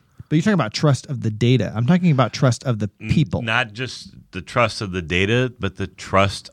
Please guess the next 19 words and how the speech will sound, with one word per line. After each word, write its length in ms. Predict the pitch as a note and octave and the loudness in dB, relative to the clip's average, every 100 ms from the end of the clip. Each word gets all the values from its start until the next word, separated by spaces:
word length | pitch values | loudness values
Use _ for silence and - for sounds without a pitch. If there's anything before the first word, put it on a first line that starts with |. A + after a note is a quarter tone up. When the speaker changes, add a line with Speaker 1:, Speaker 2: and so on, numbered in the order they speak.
| - | -2
Speaker 2:
of 420 | F2+ F2+ D#2+ - | 0 0 -2 -4
my 280 | E2 E2 D#2 | -2 -2 -4
team, 500 | - A2 F#2+ A#1 - _ - - - _ | -6 -8 -6 -8 -14 _ -20 -20 -20 _
right? 200 | F#2 G2 - | 0 0 -4
It, 160 | G2 - - - G2 | -12 -12 -20 -18 -4
there 200 | A#2 A2 | 0 0
is 100 | G2+ | -4
still 400 | - A2 A#2 A#2 | -6 -4 -2 -2
a 60 | |
high 400 | F#2 - A2 C3+ | -4 -4 -2 -2
degree 1000 | C#3 C3 A2+ A2 B2 D3 G2 D2+ D2 - _ _ _ _ _ _ | -4 -8 -8 -6 -4 -2 -4 -6 -10 -14 _ _ _ _ _ _
of, 760 | - F#2 F#2 F#2+ F#2 F2+ E2+ F#2+ - _ - | 0 2 4 2 -2 -6 -10 -14 -18 _ -10
um, 500 | F2 E2 E2 D#2 D2+ D#2+ - | -6 -6 -6 -10 -14 -18 -2
data 260 | F#2+ A2+ | 0 0
science 560 | B2 - A2+ A#2 B2+ - | -2 -2 -2 0 -4 -8
and 180 | G2 F#2 | -8 -2
magic 460 | F#2 G#2+ D3+ E3+ - | 0 0 0 -2 0
are 180 | F#2 | 0
synonyms, 760 | E2+ - C3+ G#2+ D#2+ B1 - - | 2 0 0 0 -2 -6 -14 -20